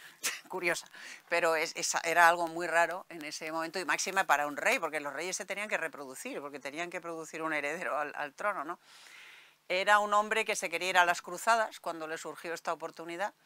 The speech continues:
eh, que se casó con Urraca con, con el único objetivo de robarle el trono,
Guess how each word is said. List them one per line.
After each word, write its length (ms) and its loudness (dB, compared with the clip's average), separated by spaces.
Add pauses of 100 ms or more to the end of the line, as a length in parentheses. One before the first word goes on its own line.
(680)
eh, 100 -6
que 160 -4
se 160 -2
casó 260 0
con 200 -2
Urraca 580 4 (160)
con, 220 -16
con 180 -10
el 100 -8
único 260 -6
objetivo 440 -8
de 140 -6
robarle 420 -6
el 220 -10
trono, 280 -2